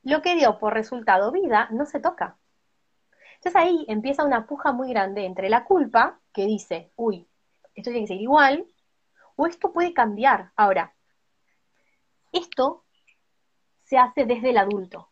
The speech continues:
porque el niño dice, "Si yo me separo de mi clan,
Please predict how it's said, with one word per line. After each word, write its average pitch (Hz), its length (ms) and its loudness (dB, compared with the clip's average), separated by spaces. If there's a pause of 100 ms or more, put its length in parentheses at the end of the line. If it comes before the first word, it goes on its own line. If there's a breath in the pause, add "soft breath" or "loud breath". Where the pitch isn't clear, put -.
(120)
porque 226 260 -4
el 233 180 -2
niño 285 580 -2 (180)
dice, 202 320 -10
"Si - 120 -18
yo 277 140 -6
me 320 100 -4
separo 277 300 2
de 262 80 0
mi 226 140 -6
clan, 247 400 0